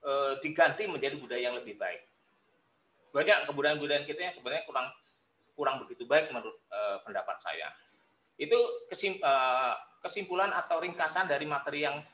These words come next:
eh, bab kemarin ya, atau tema kemarin, yaitu terkait dengan pluralitas. Nah, sekarang kita bicara tentang konflik dan integrasi. Tuh,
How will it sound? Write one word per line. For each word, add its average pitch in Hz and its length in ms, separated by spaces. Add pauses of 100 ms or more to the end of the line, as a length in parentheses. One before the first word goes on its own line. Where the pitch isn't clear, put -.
(480)
eh, 143 220
bab 127 240
kemarin 135 420
ya, 123 300
atau 120 600
tema 127 300
kemarin, 123 420
yaitu 123 380
terkait 127 400
dengan 113 320 (500)
pluralitas. 131 800
Nah, 107 80
sekarang 220 480
kita 175 320
bicara 120 400
tentang 123 480 (1120)
konflik 190 580
dan 120 320
integrasi. - 1120 (2000)
Tuh, 131 160